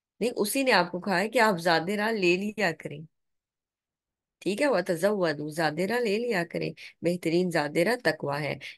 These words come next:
या इसका जो दूसरा मीनिंग है वो भी उलमा फरमाते हैं, और वो क्या मीनिंग है? ज़ादे राह ले लिया करो कि इंसान ने एहराम भी अच्छा ले लिया, खाने पीने का सामान भी रख लिया,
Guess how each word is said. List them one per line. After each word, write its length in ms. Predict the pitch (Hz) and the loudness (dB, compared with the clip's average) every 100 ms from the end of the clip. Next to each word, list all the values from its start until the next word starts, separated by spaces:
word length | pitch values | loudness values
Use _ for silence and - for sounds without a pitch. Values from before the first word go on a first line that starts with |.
| - | 2
या 180 | 185 196 | 4 4
इसका 240 | 190 - 202 | 2 2 2
जो 120 | 185 | 2
दूसरा 440 | 165 165 160 220 | 2 0 0 0
मीनिंग 420 | 233 202 196 208 220 | 2 2 2 2 2
है 60 | |
वो 220 | 202 165 | 2 2
भी 120 | 226 240 | 2 2
उलमा 380 | 185 175 170 | 2 2 0
फरमाते 540 | 175 180 170 160 160 202 | -2 -4 -4 -4 -2 0
हैं, 140 | 262 285 - - - | 0 0 -12 -10 4
और 240 | 180 160 | 8 8
वो 240 | - 190 220 | 6 4 6
क्या 180 | 233 | 6
मीनिंग 380 | 220 202 202 214 | 4 4 2 2
है? 140 | 254 294 - - 160 | 2 2 -4 -12 -8
ज़ादे 600 | 135 160 165 165 208 240 | 0 4 6 6 6 6
राह 240 | 202 180 | 4 0
ले 300 | 160 156 156 | -2 -2 -2
लिया 280 | 156 180 202 | 0 2 2
करो 380 | 208 214 233 254 | 0 4 4 4
कि 120 | 233 | 0
इंसान 480 | 131 170 - 165 165 | -2 -2 0 0 0
ने 100 | 156 | 2
एहराम 400 | 165 156 151 160 | 2 2 2 2
भी 100 | 170 | 0
अच्छा 260 | 165 196 | 0 -2
ले 160 | 160 160 | 0 0
लिया, 380 | 165 165 170 160 | 0 4 4 4
खाने 320 | - 151 175 | 0 -4 -4
पीने 260 | 180 165 | -4 -4
का 100 | 160 | -2
सामान 460 | 170 - 160 151 165 | -2 -2 -2 0 0
भी 80 | 190 | 2
रख 240 | 196 196 | 2 2
लिया, 320 | 190 180 165 | 0 2 0